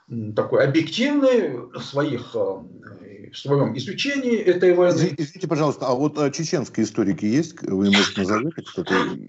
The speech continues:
Speaker 1: Конечно.
Speaker 2: занимается этой темой?
Speaker 1: Конечно. Я вам вот представлю, например, такого историка, как Шахрудин Гапуров.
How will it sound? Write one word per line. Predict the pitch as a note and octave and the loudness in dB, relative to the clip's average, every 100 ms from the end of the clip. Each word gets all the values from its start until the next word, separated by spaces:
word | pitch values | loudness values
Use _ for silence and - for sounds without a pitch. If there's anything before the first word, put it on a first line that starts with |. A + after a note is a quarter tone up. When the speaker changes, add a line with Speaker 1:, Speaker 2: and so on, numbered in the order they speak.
| - | -14
Speaker 1:
Конечно. | D3 C#3 G3+ D3+ G#2+ | -10 -2 0 0 0
Speaker 2:
занимается | A2+ C3 E3+ - | 0 0 -4 -16
этой | - - | -20 -12
темой? | E2 D#2 D2+ _ _ - | -10 -10 -12 _ _ -2
Speaker 1:
Конечно. | D3+ G3 D3+ - - F2+ | 0 0 -2 -8 -16 -12
Я | A#2+ C#3 | -4 -4
вам | C#3+ | -2
вот | C#3+ C#3+ - | -4 -6 -10
представлю, | C#3 - G#3+ B3+ E3+ | -12 -6 -2 -2 -2
например, | A2 G#2 A2+ A2+ E3 A3 - - - - _ | -8 -10 -10 -8 0 0 -2 -16 -18 -20 _
такого | C#3 - F3+ D#3 C3+ | -8 2 4 4 2
историка, | A#2 - A#3 B3+ - C3+ | -6 0 0 0 -6 -8
как | - C#3 - - _ _ _ _ _ _ _ _ | -2 -2 -2 -6 _ _ _ _ _ _ _ _
Шахрудин | - - F3+ E3+ F#3 A3 C4+ C4 - C3+ | -6 0 0 0 -4 -2 -4 -6 -12 0
Гапуров. | A3 B3 C#4+ E3+ - - - | 2 2 0 -6 -8 -18 -20